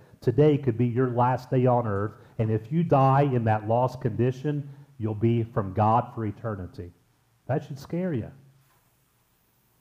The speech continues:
But we could also take care of that today, too. The Ethiopian eunuch said, "Here's water. Why can't I get baptized?"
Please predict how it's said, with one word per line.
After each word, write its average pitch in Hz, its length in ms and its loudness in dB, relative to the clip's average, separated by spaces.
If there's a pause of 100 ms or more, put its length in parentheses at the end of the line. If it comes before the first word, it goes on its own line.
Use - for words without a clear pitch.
(420)
But 107 80 0
we 123 140 2
could 127 100 -4
also 131 320 0
take 107 260 -4
care 123 220 -4
of 90 80 -6
that 90 220 -10
today, 92 320 -10
too. 101 320 -10 (1400)
The 113 180 2
Ethiopian 135 580 2
eunuch 131 300 0
said, 107 420 0
"Here's 127 320 -2
water. 113 480 0 (440)
Why 117 160 2
can't 139 200 -2
I 170 140 2
get 113 220 -2
baptized?" 92 720 -4